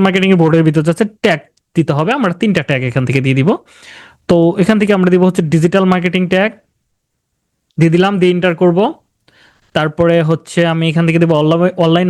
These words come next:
মার্কেটিং and অনলাইন মার্কেটিং, ওকে ফাইন, এটা দিয়ে দিলাম। তারপরে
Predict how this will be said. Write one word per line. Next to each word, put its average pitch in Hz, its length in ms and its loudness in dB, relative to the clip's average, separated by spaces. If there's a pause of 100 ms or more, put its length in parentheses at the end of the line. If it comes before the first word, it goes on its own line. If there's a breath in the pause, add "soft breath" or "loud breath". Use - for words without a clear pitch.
মার্কেটিং 156 360 -2 (360)
and 147 140 0 (440)
অনলাইন 151 300 2
মার্কেটিং, 147 280 -2 (120)
ওকে 147 200 -4
ফাইন, 147 200 -2 (520 loud breath)
এটা 156 180 -2
দিয়ে 156 140 2
দিলাম। 160 200 0 (800 soft breath)
তারপরে 214 380 0